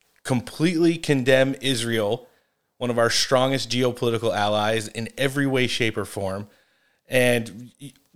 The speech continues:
listen, I wouldn't be surprised if they wanted to forcefully take back Shelby Park at Eagle Pass at this point. Send in the National Guard, handcuff 'em all,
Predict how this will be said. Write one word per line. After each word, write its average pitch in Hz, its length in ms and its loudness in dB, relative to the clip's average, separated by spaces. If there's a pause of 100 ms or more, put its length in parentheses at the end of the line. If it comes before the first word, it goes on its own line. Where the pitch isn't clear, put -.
listen, 139 400 2 (440)
I 151 140 2
wouldn't 190 240 0
be 151 100 2
surprised 127 600 2
if 107 80 -12
they 123 140 0
wanted 117 260 0
to 107 60 -4
forcefully 110 600 -4
take 104 300 -4
back 98 400 -2 (840)
Shelby 107 320 4
Park 95 260 0
at 90 80 -8
Eagle 85 220 -8
Pass 85 280 -4
at 87 120 -10
this - 160 -10
point. - 400 -14
Send 190 240 2
in 208 80 4
the 208 80 4
National 202 400 2
Guard, 156 400 4 (560)
handcuff 180 720 2
'em 175 120 0
all, 151 540 2